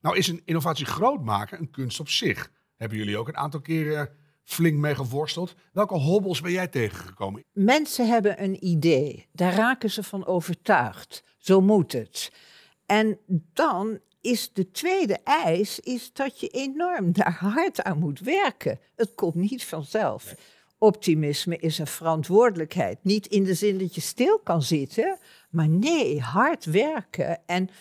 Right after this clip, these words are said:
Speaker 2: continu geconfronteerd worden met wat Wilbur dan altijd zei: al die ja-maar-mensen, al die dingen, ja maar, ja maar. Daar moet je je dus overheen kunnen zetten.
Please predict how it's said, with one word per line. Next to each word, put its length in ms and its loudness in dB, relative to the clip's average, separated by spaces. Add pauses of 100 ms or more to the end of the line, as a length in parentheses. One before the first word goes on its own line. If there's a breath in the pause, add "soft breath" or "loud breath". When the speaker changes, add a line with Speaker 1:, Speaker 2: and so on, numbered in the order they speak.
(540 soft breath)
Speaker 2:
continu 720 2
geconfronteerd 1120 0
worden 520 -2
met 220 -4
wat 180 -4
Wilbur 260 -2
dan 160 -6
altijd 400 -4
zei: 340 -2
al 220 -4
die 160 -4
ja-maar-mensen, 1200 -4 (380 soft breath)
al 420 4
die 160 2
dingen, 380 0
ja 340 -6
maar, 300 -6
ja 320 -10
maar. 480 -6
Daar 180 2
moet 320 0
je 160 0
je 180 -2
dus 320 -4
overheen 560 2
kunnen 280 -2
zetten. 460 -4